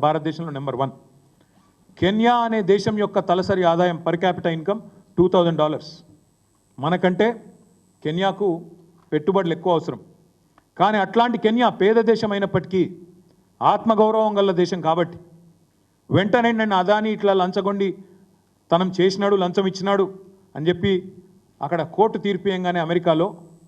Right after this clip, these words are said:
వెంటనే కెన్యా నిన్న తన కాంట్రాక్ట్లు, తన ఒప్పందాలు, వ్యాపార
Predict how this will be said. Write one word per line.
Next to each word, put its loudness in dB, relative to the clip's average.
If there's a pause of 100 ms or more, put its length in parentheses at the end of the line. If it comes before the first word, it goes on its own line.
(360)
వెంటనే 4
కెన్యా 2 (100)
నిన్న 2 (1160)
తన -2 (120)
కాంట్రాక్ట్లు, 2
తన 2 (100)
ఒప్పందాలు, 0 (680)
వ్యాపార 2